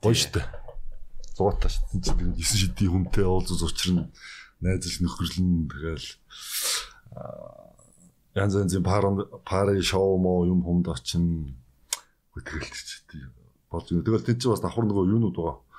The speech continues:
Speaker 1: Маа найзууд байт юм, сакс тоглодог.
Speaker 2: Мгм.
Speaker 1: Тэгэл, аа, тэд нэртэйгээ зундаа цуг сакс тоглоол. Америкийн том том хотуудаар хийсэл.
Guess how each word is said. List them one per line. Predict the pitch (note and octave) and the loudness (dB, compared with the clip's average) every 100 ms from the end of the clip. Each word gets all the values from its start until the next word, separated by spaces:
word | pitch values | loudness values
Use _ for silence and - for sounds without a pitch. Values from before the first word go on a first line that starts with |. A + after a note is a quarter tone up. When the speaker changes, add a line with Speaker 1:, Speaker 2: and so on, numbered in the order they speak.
| - - _ | -20 -20 _
Speaker 1:
Маа | F#2 G#2+ | 2 2
найзууд | G#2 A2+ F#2 E2+ | 2 2 0 -2
байт | D#2+ D#2+ - | 0 -2 -4
юм, | C#2+ | -8
сакс | - - - | -10 -10 -8
тоглодог. | D#2+ - - D2+ | -8 -10 -12 -8
Speaker 2:
Мгм. | E2 E2+ F2 E2+ | -4 -2 -2 0
Speaker 1:
Тэгэл, | F2 E2+ - - - - - _ _ - | 0 -2 -6 -20 -20 -20 -20 _ _ -16
аа, | - A1+ | -14 -12
тэд | E2 - | -10 -4
нэртэйгээ | E2+ - F2 E2+ | -4 0 0 0
зундаа | E2+ F2+ F2 D#2+ | 0 2 2 -2
цуг | - D#2+ | -6 -8
сакс | - D#2 - | -8 -10 -12
тоглоол. | - C#2 - D2+ - - _ _ _ _ _ - - - - | -14 -10 -8 -8 -12 -18 _ _ _ _ _ -10 -10 -12 -6
Америкийн | F2 F2 F#2+ F#2 F2 | -2 0 0 -2 -4
том | F2+ F#2+ | -4 -2
том | F#2+ D#2 | -2 -4
хотуудаар | - F#2 - C#2+ | -4 -6 -4 -6
хийсэл. | B1+ - E2 | -4 -2 -4